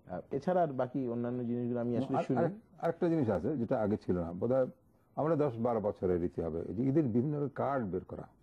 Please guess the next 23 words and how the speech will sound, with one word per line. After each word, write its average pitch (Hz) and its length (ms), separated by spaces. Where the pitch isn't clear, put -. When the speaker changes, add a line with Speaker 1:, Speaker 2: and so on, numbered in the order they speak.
Speaker 1:
হুম, 80 200
এটা 95 160
এখন 98 160
নাই। 71 260
Speaker 2:
এটা 151 180
এসে 151 160
গেছে 107 200
already, 107 380
অনেক 139 380
আছে, - 180
আছে, - 280
কিন্তু 117 220
ছিলই 147 320
না। 87 180
ব-, 123 120
বছর, 127 300
পনেরো 165 220
বছর 156 240
আগে 117 160
এরকম 110 180
হয়, 92 180
পনেরো 113 180
বছর, 104 220